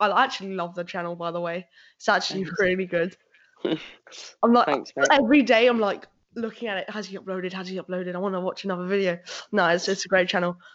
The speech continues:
Speaker 1: So, guys, do click that. If,
Speaker 2: Yeah.
Speaker 1: thank you for watching the first video. Watch till the end. They are, they are a bit long, I guess, for a YouTube video. But please
Speaker 2: Oh, well,
Speaker 1: subscribe. Um, and
Speaker 2: also, um, actually, there will be a vlog out,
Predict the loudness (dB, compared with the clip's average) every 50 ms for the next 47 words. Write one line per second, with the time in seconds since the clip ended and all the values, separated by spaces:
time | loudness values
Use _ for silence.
0 | _ -4 -2 0 2 4 4 2 2 0 -4 -2 -2 -2 -2 -2 -4 -4 -4 0
1 | 2 4 4 2 2 -4 -16 _ _ -20 -20 _ _ _ 6 6 6 6 2 -4
2 | -4 0 2 4 4 4 4 2 0 2 4 6 6 6 6 4 2 0 0 0
3 | 2 4 4 4 2 0 -4 -2 0 0 2 2 2 0 -2 -6 _ _ _ _
4 | _ _ _ _ _ 2 4 4 4 4 0 -4 -6 -4 -2 0 0 0 0 -2
5 | -4 -4 -2 0 0 0 0 -2 -2 -2 0 0 0 0 0 -2 -6 -6 -2 -2
6 | 0 0 0 -2 -2 -2 -4 -6 -4 -4 -6 -6 -6 -8 -8 -8 -6 -6 -6 -8
7 | -8 -8 -6 -4 -2 0 0 -2 -4 -6 -12 -20 -20 -20 _ _ _ 2 2 2
8 | 2 -2 0 4 6 6 6 4 0 -4 -6 -2 2 4 4 4 4 2 -2 -8
9 | _ _ _ -20 -18 -18 -18 _ _ _ _ _ -4 -2 0 0 -2 -4 -8 -8
10 | -6 -4 -4 -4 -6 -8 -10 -12 -16 -16 -16 -16 -18 _ _ _ _ _ _ _
11 | _ _ _ -12 -10 -8 -8 -8 -10 -12 -16 -18 _ _ _ _ _ _ _ _
12 | _ -16 -14 -14 -14 _ _ _ _ _ -20 -20 -20 -20 -20 -20 _ _ -16 -14
13 | -14 -14 -14 -16 -18 -18 _ -16 -16 -16 -16 -18 -20 -20 -20 -18 -16 -14 -14 -14
14 | -14 -16